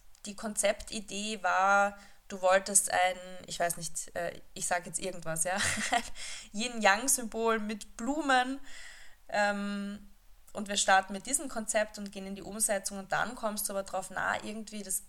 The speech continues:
das passt doch nicht so ganz und irgendwas, irgendwas fühlt sich da nicht richtig an, es fließt nicht so richtig, die Begeisterung kommt nicht so richtig auf, dann wird's wahrscheinlich eine gute Idee sein, wenn man wirklich nochmal in die Konzeption zurückgeht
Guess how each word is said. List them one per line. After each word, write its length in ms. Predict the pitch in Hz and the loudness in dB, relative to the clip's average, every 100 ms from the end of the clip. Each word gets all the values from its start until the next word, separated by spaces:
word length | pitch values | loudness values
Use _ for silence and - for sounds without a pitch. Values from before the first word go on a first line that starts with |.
| - | -10
das 120 | 185 | -8
passt 460 | - 214 247 - | -2 0 4 4
doch 240 | 220 262 - | 4 2 0
nicht 300 | 233 269 - | -6 -4 -4
so 100 | 220 | -2
ganz 540 | 185 196 277 330 - - - - - - - - | 2 4 4 6 4 2 -16 -16 -16 -16 -14 -8
und 200 | 214 - | -6 -2
irgendwas, 840 | 233 254 214 214 214 - - - - - | -2 0 6 6 8 6 6 4 0 -8
irgendwas 400 | - 320 254 247 | -2 0 2 0
fühlt 280 | - 262 254 | -2 -4 0
sich 120 | - | 0
da 80 | 202 | -2
nicht 220 | 196 - | -6 -6
richtig 360 | 311 339 262 - | -6 -4 -4 0
an, 160 | 202 | 2
es 120 | 208 202 | 0 -6
fließt 340 | 233 302 - | -4 0 0
nicht 200 | 220 220 | 0 -6
so 80 | 196 | -6
richtig, 540 | 208 202 208 202 - - - - - - - - - - - | -6 -6 -6 -6 -8 -12 -10 -12 -16 -20 -20 -20 -18 -16 -14
die 80 | - | -10
Begeisterung 560 | 202 196 180 214 220 208 | -6 2 4 4 0 -2
kommt 240 | 208 202 | -4 -4
nicht 160 | 202 196 | -8 -10
so 80 | - | -8
richtig 340 | 202 196 - | -8 -10 -2
auf, 420 | 165 180 202 - - - - - - - | 0 0 -2 -8 -14 -20 -20 -20 -20 -6
dann 540 | - 175 196 220 220 190 | 0 2 2 -2 -8 -6
wird's 260 | 226 233 | -6 -2
wahrscheinlich 420 | 214 - 196 196 | -2 -2 -4 -8
eine 160 | - 175 | -12 -14
gute 360 | - 262 294 214 | -8 -6 -4 -8
Idee 320 | 202 196 202 | -6 -6 -2
sein, 220 | 208 196 | -2 -2
wenn 140 | 185 | -6
man 140 | 185 180 | -6 -6
wirklich 260 | 208 202 | -8 -8
nochmal 320 | 196 196 196 - | -8 -6 -6 -8
in 100 | 180 | -10
die 80 | |
Konzeption 760 | 175 185 180 170 - 214 262 320 | -14 -10 -10 -10 -8 -4 -4 -4
zurückgeht 760 | - 247 262 - 226 254 277 | -6 -4 -8 -8 -6 -4 -6